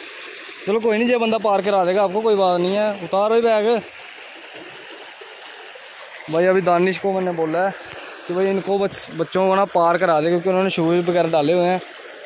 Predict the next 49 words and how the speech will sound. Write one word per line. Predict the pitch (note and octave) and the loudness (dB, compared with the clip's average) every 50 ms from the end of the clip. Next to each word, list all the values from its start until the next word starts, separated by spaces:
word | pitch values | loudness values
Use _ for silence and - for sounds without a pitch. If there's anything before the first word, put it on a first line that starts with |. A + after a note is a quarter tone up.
| - - | -6 -4
ये | F3 F3 | -4 -2
पत्थर | F3 - D#3+ - - F#3+ | -2 -2 -4 -2 -2 0
फेंक | G3 F#3+ F#3+ F3+ E3+ D#3+ D#3 D#3 | 0 2 2 2 2 2 2 2
रहे | E3 | 2
थे | D#3+ F#3 | 2 2
नदी | F3 E3 D#3+ D#3 E3+ | 2 2 2 2 0
में | F3 F3+ F#3 F3+ F3 | 2 2 2 2 2
रास्ता | E3 D#3+ - - F3+ | 0 -2 -2 0 0
बनाने | F3 F3+ F3 E3 D#3+ D#3 D3+ | 2 2 2 2 2 2 2
के | D#3 | 2
लिए, | D#3+ E3+ F#3+ G3+ F#3 - - - - - - - - - - - - - - - | 2 2 0 0 -2 -6 -12 -16 -16 -18 -18 -18 -18 -18 -16 -16 -16 -14 -6 -4
but | D#3+ D#3+ | -4 -4
कोई | - - D#3+ D#3+ D#3 D#3 D#3+ | -2 2 2 4 4 4 4
नहीं, | E3+ F3 F3 D#3 - - - - - | 4 2 2 0 -2 -8 -12 -6 -2
ये | C#3+ D3+ D3+ | -2 -2 0
करा | - D#3 D3 C#3+ C#3 | 2 2 2 4 4
देगा | C#3+ D3 D#3 E3 | 2 2 2 2
पार | D#3 - D#3 D3+ D3 D3 | 2 4 4 4 4 2
इनको। | D3 C#3+ D#3 | 2 2 2
नहीं, | D3+ D3+ D3+ D#3 D#3+ E3+ F3 G3 G3+ G#3+ | 2 2 2 0 0 2 2 2 2 2
इसने | G#3+ G3 - G#3+ G#3+ | 2 2 2 0 0
तो | G3+ G#3+ | 0 0
नहाना | G#3+ G#3 G3+ G3 E3 D#3+ E3 E3+ | 0 0 0 0 0 0 0 0
ही | F#3 F3+ | 0 0
है | F3 E3 D3+ | 0 0 0
इधर। | C#3 C3+ C3+ C3 - - - - - - - - - - - - - - - - - - - - - - - - - - - - - - _ - | 0 -2 -2 -4 -6 -10 -16 -16 -16 -18 -18 -18 -18 -18 -18 -18 -16 -16 -16 -16 -16 -18 -18 -18 -16 -16 -16 -16 -16 -16 -16 -16 -18 -20 _ -6
तो | B3+ | -4
बैठ, | B3 A#3 | -2 -2
तो | B3+ B3 | -2 -2
कुछ, | A3+ - | -2 -2
कोई | A#3 A3+ | -2 -2
कुछ | A3 G#3+ | -2 -2
नहीं | G#3+ G#3+ F#3+ | -2 -2 -2
आता, | F#3+ F3+ - _ _ _ _ _ - | -4 -6 -8 _ _ _ _ _ -6
ले | F3 F#3 | -2 0
जाएगा | F#3+ G3 G3+ | 0 0 0
ले। | G3 | -2
वैसे | F3 - - _ _ _ - D4 C#4+ C#4 - - _ - G3 | -2 -4 -8 _ _ _ -14 -14 -14 -14 -18 -12 _ -6 -2
कौन | - A#3+ B3 | -2 0 0
सी | |
क्लास | B3 C#4 A#3+ | 0 0 0
में | A3+ | 0
पढ़ते | G#3+ G#3 | 0 -2
हो | G3 | -2
आप? | D#3 - _ _ _ - - - - - - - G3 | -4 -6 _ _ _ -20 -20 -20 -20 -20 -10 -6 -4
नाइन्थ | C4 F4 F4+ | -2 0 0
में? | D#4+ G3 - _ _ - | -2 -2 -6 _ _ -4
नहीं | D4 F#4 D#4+ | -2 0 0
यार, | G#3+ E3+ | -2 -4